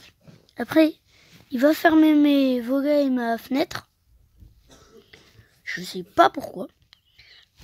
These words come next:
Et après, <laughs> et après, euh, je sais pas. Vous savez pourquoi je regarde ma porte ? Ça me fait, bah, dé-, déjà juste raconter ça, là. Bon, alors après, donc, euh, bah, il va,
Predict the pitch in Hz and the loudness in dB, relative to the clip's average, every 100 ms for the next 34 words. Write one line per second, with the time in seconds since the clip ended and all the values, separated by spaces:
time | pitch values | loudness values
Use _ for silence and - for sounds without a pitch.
0 | _ 269 285 285 - 311 440 _ _ _ | _ 0 2 2 -2 -4 -4 _ _ _
1 | _ _ _ - - - _ _ - 285 | _ _ _ -20 -20 -20 _ _ -6 -2
2 | 294 311 254 - 320 330 269 247 240 - | 4 4 4 0 -2 -2 -2 -6 -10 -16
3 | - - - 247 _ _ - - - _ | -20 -20 -18 -18 _ _ -20 -20 -20 _
4 | - - 269 277 320 - - 311 269 285 | -20 -12 -4 0 0 -2 -2 -2 -2 -8
5 | 247 - 247 269 - 294 - - _ _ | -10 -12 -12 -14 -12 -14 -14 -20 _ _
6 | _ - 240 240 285 240 233 214 233 220 | _ -12 -10 -8 -8 -8 -8 -10 -12 -10
7 | 220 226 240 277 262 240 254 233 220 - | -8 -8 -8 -10 -12 -12 -14 -16 -16 -8
8 | 339 320 339 330 - - - 269 240 _ | -4 -2 -4 -10 -20 -20 -10 -4 -4 _
9 | - - 233 226 - - 247 - 320 - | -20 -8 -4 -4 -4 -4 -4 -2 -4 -4
10 | _ _ _ _ _ _ _ _ _ - | _ _ _ _ _ _ _ _ _ -8
11 | 254 240 - _ _ _ _ _ _ _ | -6 -6 -12 _ _ _ _ _ _ _
12 | - 262 262 247 247 247 240 233 214 226 | -6 -2 0 0 0 0 -2 -2 -4 -6
13 | 233 247 240 240 214 | -6 -6 -4 -6 -6